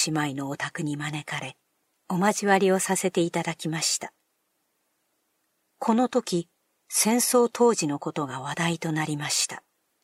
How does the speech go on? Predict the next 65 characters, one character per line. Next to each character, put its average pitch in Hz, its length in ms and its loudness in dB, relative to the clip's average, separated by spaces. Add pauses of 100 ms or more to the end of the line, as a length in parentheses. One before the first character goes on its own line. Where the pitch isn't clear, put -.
(880)
父 - 340 2
は 160 160 -2
た - 160 0
だ 180 140 4
ニ 208 180 2
コ - 140 2
ニ 202 140 2
コ 165 120 -4
と 160 120 -2
笑 175 200 4
み 208 160 2
を 151 140 -2
浮 147 60 -8
か 175 120 -2
べ 170 140 0
て 180 100 -2
い 165 120 0
た 165 120 -4
だ 160 140 -4
け 160 160 -4
で、 147 180 -8 (520)
ほ 226 160 0
と 302 180 6
ん 254 80 2
ど 170 100 0
何 165 280 0
も 214 120 2
語 - 240 -4
り 202 120 2
ま 202 140 2
せ 202 180 2
ん 170 80 0
で 139 100 -8
し - 160 -2
た 131 140 -8
が、 131 180 -10 (560)
次 294 320 2
の 269 140 2
こ 156 140 -8
と 151 180 -4
を 127 100 -6
十 151 240 -4
回 160 220 -4
し - 180 2
ま 151 140 -4
し - 180 2
た。 - 140 -10 (1500)
特 196 220 0
攻 233 220 4
隊 220 240 4
の 214 100 0
飛 - 160 -4
行 226 220 4
訓 220 260 2
練 151 220 -2
を 156 80 -2
共 190 280 0
に 202 140 2
し - 140 0
た 190 100 0
先 190 300 -2
輩 190 180 2
た 185 140 0
ち - 180 -4
が、 143 160 -6